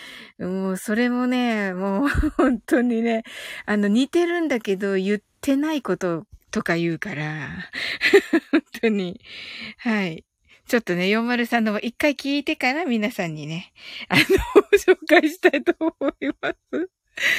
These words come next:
はい。はい。まあね、多分大丈夫と思いますけどね。いつも楽しいのでね、四丸三のね。はい。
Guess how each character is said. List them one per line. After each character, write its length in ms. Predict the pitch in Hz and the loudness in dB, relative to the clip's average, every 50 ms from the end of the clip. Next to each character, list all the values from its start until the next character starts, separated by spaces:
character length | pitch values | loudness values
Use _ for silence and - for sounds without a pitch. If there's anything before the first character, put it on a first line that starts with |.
| - - - - _ | -2 -6 -6 -6 _
は 260 | - 311 302 294 285 269 | 2 4 4 4 2 2
い。 180 | 254 247 - _ _ _ _ _ _ _ - - _ _ _ - - - - - - - - _ _ _ _ _ | 0 -4 -8 _ _ _ _ _ _ _ -16 -16 _ _ _ -20 -20 -20 -20 -20 -20 -20 -20 _ _ _ _ _
は 280 | - - 254 240 220 180 | -4 0 0 0 0 -2
い。 120 | - - _ _ _ _ _ _ _ _ _ _ _ | -4 -10 _ _ _ _ _ _ _ _ _ _ _
ま 180 | - 240 254 285 | 0 2 2 2
あ 40 | 233 | 2
ね、 120 | 190 190 | 0 0
多 140 | - - 427 | 0 0 0
分 160 | 370 320 277 | 2 0 2
大 180 | 220 233 226 220 | 2 2 2 2
丈 160 | 226 254 240 | 0 -2 -4
夫 120 | 214 196 | -4 -4
と 100 | - 185 | -4 -4
思 160 | 175 180 185 | -4 -2 -4
い 40 | 180 | -4
ま 120 | 180 185 196 | -4 -6 -6
す 100 | - - | -6 -8
け 120 | - 143 | -10 -10
ど 120 | - 147 | -8 -10
ね。 320 | 143 165 160 156 170 - _ _ _ _ _ _ _ _ _ _ _ _ | -10 -8 -10 -10 -10 -14 _ _ _ _ _ _ _ _ _ _ _ _
い 120 | - 233 220 | -4 -4 -4
つ 120 | - 277 | -2 -2
も 120 | 247 196 185 | -2 -2 0
楽 260 | - 196 190 180 - | -2 -2 -2 -2 -4
し 200 | - - 233 214 | -6 -4 -4 -4
い 40 | 185 | -4
の 120 | 160 151 | -4 -6
で 120 | 143 151 | -8 -10
ね、 160 | 143 143 147 151 | -10 -8 -8 -8
四 160 | 160 156 160 | -8 -8 -8
丸 200 | 160 160 156 175 | -8 -10 -10 -10
三 220 | - - 165 160 160 | -12 -12 -12 -12 -12
の 100 | 160 156 | -12 -12
ね。 160 | 165 160 165 - _ _ - - - - - - | -14 -14 -16 -18 _ _ -20 -20 -20 -20 -20 -18
は 220 | - - 220 208 185 | -4 -2 -2 -2 -2
い。 80 | - | -4